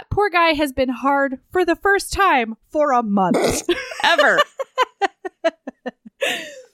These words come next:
Speaker 2: Um, so then they
Speaker 1: So
Speaker 2: kinda get in a fight where he's like, she's like, "This is moving too fast. You're a werewolf. I don't wanna be your mate. What do you mean by
Speaker 1: Yeah.
Speaker 2: mate? You know, like, w-, I thought we were just having sex and we're talking wolf stuff." And he's like, "Oh,
Speaker 1: Right.
Speaker 2: you know, you're my mate.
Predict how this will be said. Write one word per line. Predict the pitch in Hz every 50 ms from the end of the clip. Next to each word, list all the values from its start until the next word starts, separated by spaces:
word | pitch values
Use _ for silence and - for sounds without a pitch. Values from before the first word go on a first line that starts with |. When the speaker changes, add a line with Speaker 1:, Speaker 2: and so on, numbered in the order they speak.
| _ _ _ _
Speaker 2:
Um, | - 196 196 196 190 185 180 185
so | - -
then | 240 311 294 294
they | 294 302 285
Speaker 1:
So | 277
Speaker 2:
kinda | 262 269 262 262
get | 240 220 240 220
in | 196
a | 190 185
fight | - - 247 226 214 214 214 -
where | - 185 175
he's | 170 180 165 156 -
like, | 170 143 135 127 98 - - - 175
she's | - - 180 156 -
like, | 151 131 127 131 -
"This | 165 156 156
is | 160 151
moving | 156 156 151 147 147 147
too | 143 143 143
fast. | 139 - 254 254 247 247 240 -
You're | - 165 151
a | 151
werewolf. | 156 202 240 247 240 240 233 226 226
I | 190 175 185
don't | 220 220
wanna | 220 208
be | 196 196
your | 180 170
mate. | 170 165 165 165 170 180 190 -
What | 185 196 196
do | 196
you | 202 202
mean | 202 214 220 214
by | 202 190
Speaker 1:
Yeah. | - 415 403
Speaker 2:
mate? | 233 214 214 - - - - - _ _ _ _ _
You | - 185
know, | 185 180 175
like, | 180 180 175 170
w-, | - - 196 165
I | 151 190 190
thought | 196 202
we | 196 196
were | 202 196
just | 196 196 185
having | 208 202 196 190 196 190 190 185 - - - _ _ _ -
sex | 190 - 226 208 202 196 - -
and | 202
we're | 190 180
talking | 196 208 196 190 208 196 196
wolf | 208 220 208 208
stuff." | - - - - 139 120 87 -
And | - 165 170
he's | 165 180 180 170 -
like, | 180 170 160 -
"Oh, | 190
Speaker 1:
Right. | 190 185 180
Speaker 2:
you | 185 185
know, | 185 196 190
you're | 185 185 190 190
my | 185 180 175
mate. | 175 175 185 180 180 180 185 - -